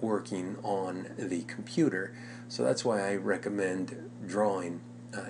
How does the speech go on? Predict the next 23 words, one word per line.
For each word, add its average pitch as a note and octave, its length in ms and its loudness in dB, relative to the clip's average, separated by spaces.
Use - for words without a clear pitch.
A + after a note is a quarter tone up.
in F#2+ 140 -2
a F2 100 -2
sketchbook - 600 2
and A#2+ 120 2
working B2+ 300 0
from - 180 -6
a - 40 -6
sketchbook. - 640 -6
And D3 80 -2
part A3 160 2
of F#3 40 2
the D#3+ 80 6
reason A#2+ 380 6
why E3+ 220 8
you B2+ 180 6
want F#2+ 160 2
to F2 60 2
work E2+ 280 0
in F2 80 -2
a E2+ 60 0
sketchbook A2 720 0
is B2+ 300 4
how B2+ 540 4